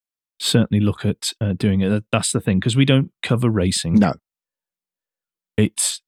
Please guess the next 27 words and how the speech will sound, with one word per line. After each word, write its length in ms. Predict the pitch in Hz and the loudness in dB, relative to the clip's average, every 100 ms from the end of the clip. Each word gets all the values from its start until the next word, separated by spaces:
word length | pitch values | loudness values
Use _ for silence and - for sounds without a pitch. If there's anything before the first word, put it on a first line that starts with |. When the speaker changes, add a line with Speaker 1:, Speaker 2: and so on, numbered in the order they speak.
| - | -12
Speaker 1:
so 220 | - 101 | -4 0
we, 260 | 98 98 92 | 2 2 0
we 220 | 107 104 107 _ _ - | -2 -4 -4 _ _ -4
wouldn't, 340 | 131 98 92 - | -2 0 0 -2
like, 200 | 104 101 | -6 -4
do, 160 | - 95 | -2 -4
like, 240 | 87 95 - | -2 -6 -4
I 60 | 120 | -2
mean, 180 | 120 110 | 0 -2
if, 120 | - - - _ - | -4 -12 -12 _ -8
we 140 | 135 | -6
could 180 | - 277 | -2 -2
have 100 | 180 | 0
done 260 | 110 92 - | 0 -2 -2
back 180 | - 120 | -2 0
in 60 | |
the 80 | 98 | 0
day 200 | 117 110 | 0 0
when 100 | 101 | 0
we 80 | 98 | -2
did 180 | 104 98 | -4 -6
Formula 380 | - 113 101 92 | -4 -2 -2 -2
E. 200 | 101 90 | -4 2
Speaker 2:
We 100 | 151 | 2
could 160 | - 135 | 2 0
have 120 | 170 | -2
done, 120 | - | -12